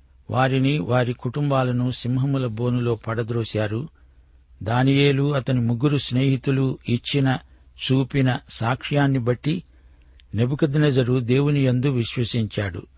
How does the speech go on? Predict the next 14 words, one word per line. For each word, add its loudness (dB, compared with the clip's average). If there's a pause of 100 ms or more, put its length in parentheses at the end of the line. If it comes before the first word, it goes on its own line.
(640)
ఇప్పుడు -2
దర్యావేషు 0
కూడా -4 (520)
దానియేలు 2
సాక్ష్యాన్ని -2
స్వయంగా 0 (140)
చూచి -2 (540)
యెహోవా 2
మహిమను 2
గుర్తించాడు. -2 (920)
యెహోవా 4
దానియేలును 2
కాపాడిన 2
విధానానికి 0